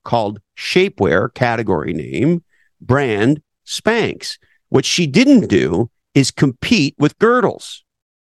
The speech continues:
Because if she'd done what most marketers, most entrepreneurs do, they would have come out and they would have said, "My girdle's better than their girdle."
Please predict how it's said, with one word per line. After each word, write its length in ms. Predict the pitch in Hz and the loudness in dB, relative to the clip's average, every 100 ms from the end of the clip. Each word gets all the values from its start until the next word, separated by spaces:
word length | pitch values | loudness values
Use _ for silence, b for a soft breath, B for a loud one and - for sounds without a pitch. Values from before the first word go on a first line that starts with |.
| _ _ _ _ _ _ - | _ _ _ _ _ _ -6
Because 260 | 117 120 | 0 2
if 120 | 110 - | 0 0
she'd 200 | 107 92 | -2 0
done 220 | 117 123 | 0 2
what 140 | 104 | 2
most 380 | 107 113 135 - _ | 2 2 0 -4 _
marketers, 560 | 107 87 - - 101 - | -2 -2 -2 -4 -4 -6
most 340 | - 101 120 - | 0 2 2 2
entrepreneurs 520 | 110 107 - 98 92 | 0 -2 -2 -2 -2
do, 400 | - - 107 120 _ b b b | -6 -6 -4 -4 _ b b b
they 100 | 113 | 4
would 120 | 135 | 4
have 60 | 135 | 2
come 180 | 123 107 | 2 2
out 120 | 95 | 0
and 100 | 107 | 2
they 80 | 104 | 2
would 120 | 104 | 0
have 80 | - | -2
said, 240 | 95 98 _ - | -2 -4 _ -2
"My 260 | 113 139 | 0 0
girdle's 440 | 151 113 107 113 104 | 0 0 2 0 0
better 320 | 98 92 113 | 0 0 0
than 220 | 123 147 | 0 0
their 260 | 185 208 180 | 0 -2 -2
girdle." 420 | 104 62 - | -4 -6 -12